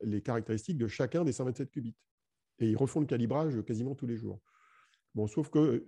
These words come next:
j'ai remarqué que certains trucs avaient disparu depuis quelques jours. <laughs> Ils, ils ont refermé le kiki du truc, là.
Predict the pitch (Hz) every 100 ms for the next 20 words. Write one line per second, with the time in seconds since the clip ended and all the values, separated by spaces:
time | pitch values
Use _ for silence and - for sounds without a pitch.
0 | 113 107 120 113 113 - 160 160 117 -
1 | 117 123 165 135 110 156 - 151 131 156
2 | 123 117 - 120 127 117 139 180 101 -
3 | 156 120 - 156 156 127 120 123 123 120
4 | 123 151 - 143 139 - 127 147 123 -
5 | 175 147 147